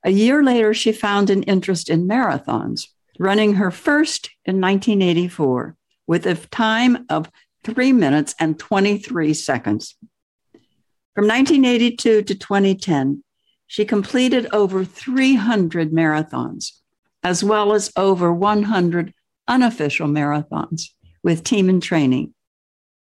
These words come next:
and hundreds of half marathons as well.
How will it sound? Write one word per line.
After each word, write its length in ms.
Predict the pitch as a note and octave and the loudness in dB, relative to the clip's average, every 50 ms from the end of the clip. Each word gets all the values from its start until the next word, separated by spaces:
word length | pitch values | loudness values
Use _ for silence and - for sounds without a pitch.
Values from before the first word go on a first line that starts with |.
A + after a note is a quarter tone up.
| _ _ _ - | _ _ _ -6
and 180 | - F#3+ F#3+ F3+ | -2 0 0 0
hundreds 560 | - - - C4+ C4+ B3 G3+ F#3 E3+ D#3+ - | -2 0 2 2 4 4 4 2 0 -2 -2
of 120 | E3 D#3+ - | -6 -6 -6
half 280 | E3+ D#3 D3+ D#3 - | -4 -4 -4 -4 -4
marathons 720 | - A#2+ A#2+ A#2+ B2 C#3 C#3 D#3+ D3 C#3 C3+ C#3+ D3 - - - | -4 -4 -2 -2 -4 -6 -6 -6 -6 -4 -2 -2 -4 -4 -4 -4
as 180 | C#3+ C#3 - | -6 -6 -6
well. 400 | E3 D3+ C3 E2 F#2+ G#2+ - D3+ | -6 -6 -6 -6 -6 -8 -10 -14